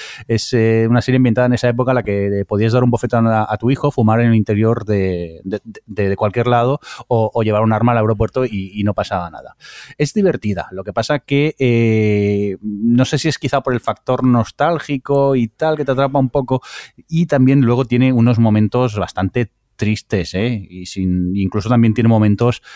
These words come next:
eh, eh, emotivos. Es corta, se ve muy fácilmente, me parece distinta a lo que estamos acostumbrados a, a ver en series de, de animación y yo desde aquí la, la recomiendo. Aparte ya,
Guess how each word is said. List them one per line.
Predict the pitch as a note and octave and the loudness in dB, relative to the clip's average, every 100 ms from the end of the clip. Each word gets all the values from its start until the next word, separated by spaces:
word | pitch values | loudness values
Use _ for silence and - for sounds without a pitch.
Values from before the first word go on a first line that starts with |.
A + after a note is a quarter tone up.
| - - - | -20 -20 -8
eh, | - A#2 | -2 -2
eh, | B2 A#2+ | 0 -2
emotivos. | B2+ A2+ G#2 F#2 D#2+ - - _ _ | 2 2 2 -2 -8 -12 -18 _ _
Es | - B2 | -4 -2
corta, | - C3+ C3 C#3 - | 0 0 0 -2 -4
se | - G#2+ | -2 0
ve | G#2 A2+ A#2 | 2 2 4
muy | A#2 A#2+ | 4 4
fácilmente, | A2+ A2+ A#2 B2 B2 C3+ C#3 - | 0 0 2 2 2 2 -2 2
me | A#2+ A#2 | 2 4
parece | A#2 A#2+ C#3+ | 2 2 2
distinta | A#2+ A2 - D3 B2 A#2 | 0 0 2 2 2 0
a | |
lo | G2+ | 0
que | G#2 | -4
estamos | - A#2+ | 0 0
acostumbrados | B2 A2+ - A2 G#2+ A2+ A#2 - | 0 -2 0 0 2 2 0 -2
a, | - G2+ | -4 -4
a | - G2 | -2 0
ver | A2+ A2 | 2 2
en | G2 | 2
series | A#2 A#2 A#2+ A2+ | 2 2 2 2
de, | A#2+ A2+ G#2 G2 F#2+ - | 2 2 2 0 -2 -6
de | G2+ G#2 | -4 0
animación | G#2+ G#2 F#2+ A#2 B2 D3 - - - - - | 2 2 2 2 2 0 -4 -20 -20 -20 -10
y | - A#2+ A2+ G#2+ G#2 G2+ | 0 2 4 4 2 2
yo | G#2+ A#2+ | 2 0
desde | A#2+ | 0
aquí | A2 A#2 A#2 | -2 0 0
la, | B2 F#2+ F2 E2 | 2 0 -2 -4
la | F#2+ F#2 | -4 -4
recomiendo. | F2+ F2 D2+ - | -6 -8 -10 -14
Aparte | _ F2 G2 | _ -10 -6
ya, | G2 F2+ | -4 -4